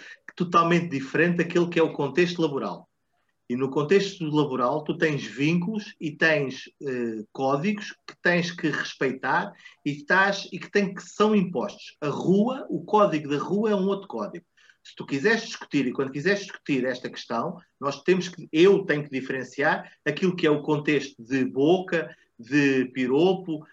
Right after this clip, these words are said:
de questão de rua, daquelas que são questões laborais. E essas, do meu ponto de vista, e esta é a minha opinião, acho que são muito mais preocupantes e marcam-nos muito mais enquanto sociedade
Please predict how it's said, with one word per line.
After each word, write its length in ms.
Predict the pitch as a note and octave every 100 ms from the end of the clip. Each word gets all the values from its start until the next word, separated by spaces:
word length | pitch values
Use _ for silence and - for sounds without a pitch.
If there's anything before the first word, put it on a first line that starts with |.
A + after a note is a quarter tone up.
| _
de 340 | A#2+ B2+ D#3 C#3+
questão 420 | - - E3+ D#3
de 80 | B2
rua, 460 | A#2+ D3 F#3+ A3+ - _ -
daquelas 560 | D#3+ G3 G3+ G3+ -
que 100 | - -
são 400 | G#3 G#3+ A#3+ -
questões 580 | - - G#3+ A#3+ A3+ -
laborais. 640 | A3 A3+ B3 G#3+ F3+ F3 - _ _ -
E 140 | C3+
essas, 340 | A3+ A#3 G3+ F3
do 100 | G3
meu 140 | F#3+
ponto 200 | F3+ D#3+
de 60 | D3+
vista, 220 | D3 -
e 160 | D#3+ G3+
esta 240 | D4 -
é 40 | B3+
a 40 |
minha 160 | B3 C4
opinião, 580 | C4 B3 A3+ G#3+ G3+ - _ -
acho 260 | E3 -
que 80 | -
são 240 | D#3+ D3
muito 320 | E3 C4 A#3 F#3
mais 240 | F3+ E3+
preocupantes 880 | - D3 C#3+ - B2 A2+ C3 - - _ _ -
e 100 | C3+
marcam-nos 640 | C#3 A3+ A#3+ - G3+ F3 E3+
muito 340 | F#3+ A#3+ G#3+
mais 360 | G3 G3 F3 - _ -
enquanto 380 | D#3+ D#3 G3+ F3+
sociedade 720 | D3 - C3 A#2 B2+ F#3